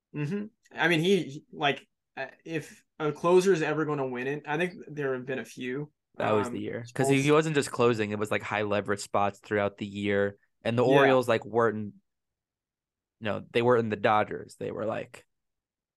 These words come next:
Speaker 2: a mid nineties win team to get the East. Like, the different, like, he probably had, like, a five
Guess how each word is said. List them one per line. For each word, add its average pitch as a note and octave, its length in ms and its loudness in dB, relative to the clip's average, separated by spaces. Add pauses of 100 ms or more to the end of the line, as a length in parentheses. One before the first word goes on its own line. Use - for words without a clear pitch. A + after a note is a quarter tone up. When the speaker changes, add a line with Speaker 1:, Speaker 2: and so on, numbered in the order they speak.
(440)
Speaker 2:
a A2+ 140 -2
mid A2 360 2
nineties G#2+ 440 -2
win G#2 220 -4
team G2+ 320 -8
to G2+ 60 -6
get G2+ 240 -4
the - 140 -8
East. G#2 320 -10
Like, A2 200 -10
the A#2+ 100 0
different, A2+ 360 0
like, G#2 100 -2
he A#2+ 280 -2
probably A#2 460 0
had, G#2+ 220 0
like, G#2 140 -2
a G#2+ 60 -2
five G2+ 540 -2